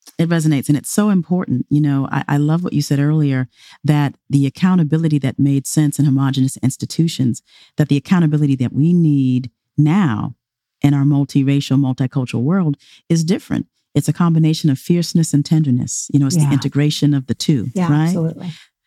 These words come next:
Speaker 1: So it's really, uh, so significant. So your time has just been such a gift, Carla, as always,
Speaker 2: Mm-hmm.
Speaker 1: you know. Um, one thought, I was just, I'm reflecting and holding the story you shared about your grandmother.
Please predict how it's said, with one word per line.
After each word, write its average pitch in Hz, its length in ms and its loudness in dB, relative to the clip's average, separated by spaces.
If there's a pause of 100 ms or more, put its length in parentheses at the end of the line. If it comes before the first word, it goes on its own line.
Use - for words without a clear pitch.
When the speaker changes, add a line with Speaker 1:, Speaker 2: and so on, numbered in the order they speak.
(120)
Speaker 1:
So 185 200 0
it's 165 160 -4
really, 233 440 -2
uh, 160 80 0
so 220 200 0
significant. 180 480 -2
So 165 140 0
your 202 200 0
time 190 520 2
has 156 180 0
just - 180 -4
been 147 120 0
such 156 240 -2
a - 20 0
gift, 139 460 -4
Carla, 139 260 0
as 285 180 0
always, 151 560 0
Speaker 2:
Mm-hmm. 160 120 2
Speaker 1:
you 160 60 2
know. 127 420 0 (160)
Um, 139 340 2 (520)
one 247 260 2
thought, 170 360 0
I 156 100 0
was 160 240 -2
just, 170 220 -4
I'm 165 120 2
reflecting 185 440 -2
and 156 100 2
holding 156 520 2
the 143 80 -2
story 151 280 0
you 143 60 0
shared 143 220 -2
about 139 180 -4
your 131 100 -2
grandmother. 143 600 0